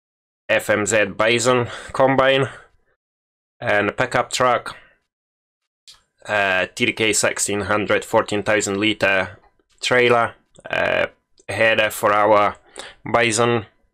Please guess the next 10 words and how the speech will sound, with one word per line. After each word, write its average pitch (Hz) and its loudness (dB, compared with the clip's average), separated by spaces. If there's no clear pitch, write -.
four 113 0
point 110 0
two 123 0
meter, 123 0
Agromash, 110 0
two 117 -6
point 104 0
five 104 0
meter 107 -4
plough, 113 2